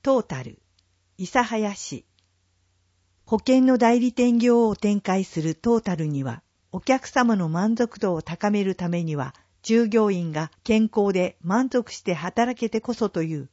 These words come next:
経営理念が根底にあり、従業員の健康増進の取り組みに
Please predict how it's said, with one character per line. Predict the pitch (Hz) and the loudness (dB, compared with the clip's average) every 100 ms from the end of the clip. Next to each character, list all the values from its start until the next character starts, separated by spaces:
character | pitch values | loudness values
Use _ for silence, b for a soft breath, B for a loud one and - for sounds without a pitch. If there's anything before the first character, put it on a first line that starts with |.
| _ _ - | _ _ 2
経 | 233 | 4
営 | 254 247 240 | 4 2 2
理 | 240 | 0
念 | 220 196 | 0 -2
が | 151 143 | -4 -8
根 | - 202 202 | -4 -4 -2
底 | 202 196 | -2 -2
に | 190 170 | -2 -2
あ | 165 | -2
り、 | 131 - _ _ _ _ _ | -4 -10 _ _ _ _ _
従 | - 262 247 | 2 4 6
業 | 269 247 | 6 6
員 | 202 180 165 | 4 2 0
の | 156 - - | -2 -2 2
健 | 254 277 | 4 4
康 | 277 254 | 2 0
増 | 233 254 | 2 2
進 | 233 254 240 | 2 2 2
の | 226 | 2
取 | 226 208 | 0 -2
り | 220 | 0
組 | 220 202 | 0 2
み | 180 | 0
に | 160 | -2